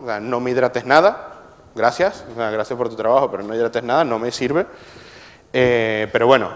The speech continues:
también si hacen una consulta con un limit one, pues pueden permitirse un récord, ¿no? Pero el problema es cuando estamos hablando de páginas que son una, dos, tres, un millón, dos millones, tres millones de páginas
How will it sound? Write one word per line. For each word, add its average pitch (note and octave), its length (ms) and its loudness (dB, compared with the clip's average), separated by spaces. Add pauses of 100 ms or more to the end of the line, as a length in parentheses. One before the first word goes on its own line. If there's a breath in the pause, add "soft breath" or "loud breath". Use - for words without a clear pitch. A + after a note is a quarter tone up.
(100)
también C#3 800 4
si B2+ 280 0
hacen B2+ 240 4
una C#3+ 140 2
consulta C3+ 460 2
con B2 160 0
un B2+ 100 0
limit C3+ 320 -2
one, D3 380 6
pues G#2+ 160 -2 (200)
pueden A2+ 520 -2 (220)
permitirse A2 480 -4
un A2+ 80 -4
récord, G#2+ 340 -2
¿no? A2 240 -12
Pero F#2 140 -8
el G2 60 -10
problema A2 300 0
es G#2+ 40 -2
cuando B2+ 340 2 (380 loud breath)
estamos B2 300 2
hablando B2 260 4
de B2 80 4
páginas B2+ 440 0
que A2+ 140 -4
son A#2 320 -4
una, A#2+ 280 0
dos, A#2 300 0
tres, B2+ 260 0
un A#2+ 120 -6
millón, B2 280 -2
dos A2+ 120 -2
millones, B2 320 -2
tres A#2 140 -6
millones B2+ 340 -4
de B2 100 -4
páginas C#3 380 0